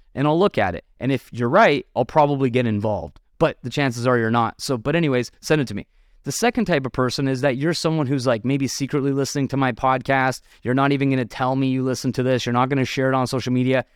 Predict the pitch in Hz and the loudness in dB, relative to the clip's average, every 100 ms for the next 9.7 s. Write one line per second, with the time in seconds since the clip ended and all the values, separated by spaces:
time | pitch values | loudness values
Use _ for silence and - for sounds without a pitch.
0 | _ - 127 131 135 131 123 117 139 120 | _ -4 0 2 2 2 2 0 -2 0
1 | 127 - 131 131 131 127 127 117 - 131 | -2 0 -2 0 -2 -2 -4 -6 -2 0
2 | 131 131 117 110 127 127 127 127 - 120 | 2 2 0 0 0 0 -2 -4 -4 -4
3 | 98 139 135 117 - _ _ - 156 254 | -2 0 0 -2 -6 _ _ -6 0 2
4 | 311 180 165 - 160 147 139 135 135 139 | 2 2 2 0 0 2 2 0 2 2
5 | 127 110 - 139 190 202 202 170 110 _ | 2 -2 -6 -4 -2 0 0 -2 -4 _
6 | _ - 165 233 - - 165 160 135 110 | _ -6 -2 -2 -4 -4 0 2 2 2
7 | - _ _ 104 - 160 151 139 120 - | -4 _ _ -10 -4 0 2 2 0 -2
8 | 127 127 117 85 - _ - 127 - 196 | -2 0 -2 -4 -12 _ -10 -8 -2 0
9 | 202 160 135 - 185 98 | 0 0 -2 0 0 0